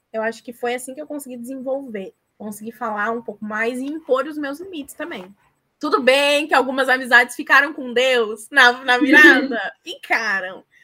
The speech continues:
Speaker 1: Mas assim, se ficou
Speaker 2: Abriram espaço.
Speaker 1: Exatamente, abriu espaço.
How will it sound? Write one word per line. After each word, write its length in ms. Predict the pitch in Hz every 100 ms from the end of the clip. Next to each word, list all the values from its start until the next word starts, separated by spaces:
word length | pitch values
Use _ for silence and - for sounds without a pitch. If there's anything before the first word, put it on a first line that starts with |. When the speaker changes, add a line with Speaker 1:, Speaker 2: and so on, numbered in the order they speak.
| _
Speaker 1:
Mas 140 | 220 262
assim, 360 | 339 - 262
se 200 | 233 320
ficou 240 | 320 294 247
Speaker 2:
Abriram 460 | - 233 226 233 233
espaço. 840 | 240 - 392 247 240 247 - 233
Speaker 1:
Exatamente, 720 | 277 339 277 349 370 294 294 294
abriu 220 | 247 262
espaço. 840 | 277 - 262 240 247 - 302 330